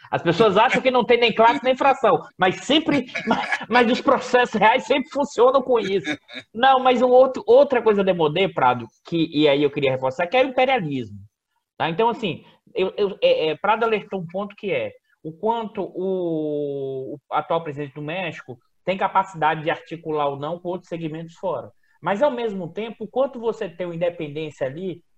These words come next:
na fronteira, né, da expansão territorial, da expansão econômica do quintal norte-americano.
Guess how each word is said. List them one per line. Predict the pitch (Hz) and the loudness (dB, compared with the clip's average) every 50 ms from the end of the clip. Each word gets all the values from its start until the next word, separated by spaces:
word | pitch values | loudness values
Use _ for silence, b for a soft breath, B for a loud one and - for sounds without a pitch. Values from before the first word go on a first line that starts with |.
| _ _ | _ _
na | 151 180 220 226 | -2 -2 -2 0
fronteira, | 233 240 220 196 165 165 - 180 185 202 196 170 147 120 113 113 - _ _ _ _ _ | -2 -4 -4 -4 -6 -6 -6 -4 -2 0 0 0 -2 -2 -6 -10 -18 _ _ _ _ _
né, | - 131 156 180 202 b b b b b b _ | -10 -8 -6 -8 -8 b b b b b b _
da | 127 143 180 | -2 0 0
expansão | 190 185 - - 170 156 - - 247 247 | 0 -2 -4 -6 -6 -4 -2 -2 -4 -2
territorial, | 247 240 214 214 208 214 202 190 175 160 143 131 131 139 143 147 156 165 | -2 -2 -2 -2 -2 -2 -4 -4 -4 -2 -2 0 0 0 0 -2 -2 -4
da | 165 160 | -4 -6
expansão | 156 156 - - 156 139 - - 208 | -6 -6 -8 -12 -12 -12 -10 -10 -10
econômica | 220 208 - 185 151 139 135 135 139 147 147 156 151 - 180 175 170 165 _ _ _ _ | -8 -6 -6 -6 -6 -6 -6 -8 -6 -8 -8 -10 -10 -8 -8 -8 -8 -12 _ _ _ _
do | - 160 | -12 -10
quintal | 165 196 180 160 175 185 202 202 | -8 -10 -8 -2 0 0 0 0
norte-americano. | 214 220 220 - 254 226 240 247 269 262 - 349 294 214 151 123 110 107 | -2 -4 -4 -4 -6 -6 -6 -8 -10 -10 -8 -8 -8 -6 -8 -10 -12 -16